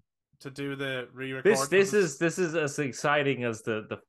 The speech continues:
Speaker 2: the Final Fantasy seven remake thing, like, you know, because you're just end up
Speaker 1: You know what I mean?
Speaker 2: theorizing. You're like, "How, how, like, how close are they gonna add it? How are they gonna do
Speaker 1: Well,
Speaker 2: things?"
Speaker 1: this is it. This is what's always exciting to me about remakes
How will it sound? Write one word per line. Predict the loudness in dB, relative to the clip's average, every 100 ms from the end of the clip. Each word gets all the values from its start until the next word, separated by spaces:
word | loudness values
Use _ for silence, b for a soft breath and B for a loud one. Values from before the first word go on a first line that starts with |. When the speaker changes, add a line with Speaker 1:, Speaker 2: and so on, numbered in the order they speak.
| _ _
Speaker 2:
the | -8
Final | 0 0 0
Fantasy | -2 -4
seven | -4 -4 -4
remake | -6 -6 -6 -8 -10
thing, | -10 -10
like, | -10 -6
you |
know, | -4
because | -2 -4
you're | 0
just | 0 2
end | 0
up | -2
Speaker 1:
You | 2
know |
what | 4
I |
mean? | 6
Speaker 2:
theorizing. | 4 2 -2
You're | 0
like, | 0 0
"How, | -4 -4
how, | -4 -4 -4
like, | -4
how | -6
close | -6 -2 0 0 0
are |
they | -2 -2
gonna | -4 -4
add | 0 0
it? | 0
How | -4
are | -4
they |
gonna | -6 -6
do | -6 0
Speaker 1:
Well, | 0
Speaker 2:
things?" | 2
Speaker 1:
this | -2 -2
is | -2
it. | -2 -2
This | -4
is | 0
what's | -2 2
always | 2 2 0
exciting | -2 0 0 -2
to | -6
me | -4 -2 -2
about | -2 -2
remakes | -2 -4 -4 -8 -12 -18